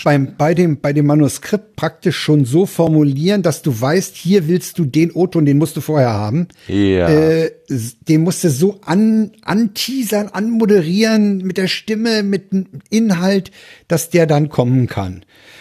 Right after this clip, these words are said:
Speaker 2: Und ich hab gemerkt, es macht keinen Sinn, äh, die Teile einzeln aufzunehmen. Ich habe die Sendung textlich praktisch komplett eingesprochen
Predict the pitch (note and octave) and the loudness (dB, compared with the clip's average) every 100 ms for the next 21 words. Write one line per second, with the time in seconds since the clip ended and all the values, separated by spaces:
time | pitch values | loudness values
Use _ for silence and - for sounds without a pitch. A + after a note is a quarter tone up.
0 | - - D3+ D#3+ E3 D#3+ D3+ C3 D#3 A3 | -20 -2 -2 0 -4 0 2 4 2 0
1 | - - F3+ - D#3 D#3 - - - E3+ | -4 -8 -8 -2 -2 -2 -8 -12 -4 0
2 | G#3 G#3+ D#3 D#3 F3+ G3+ - - - _ | 2 2 2 2 2 0 -4 -20 -20 _
3 | _ D#3 E3 C#3+ C#3 D3+ - D3 D3+ - | _ 0 2 0 -4 -6 0 2 2 2
4 | C3+ F3+ G#3 F#3 F#3+ - G3+ F#3+ D#3 D#3 | 0 2 -2 -2 -6 -2 -2 -2 0 2
5 | E3 D#3 - C3 _ - C#3 B2+ F3+ G#3+ | 2 -2 -12 -14 _ -4 -2 2 2 2
6 | G#3 G3+ F#3+ - - F#3+ - D3 - E3 | 0 0 -4 -4 -2 -4 -2 -6 -2 -4
7 | - - D3 B2+ - G3+ - C3+ E3 F3+ | -4 -2 -2 -2 -2 -2 0 2 4 2
8 | - - G#2+ G#2+ F#3+ G3+ | 0 -6 -6 -2 -2 -4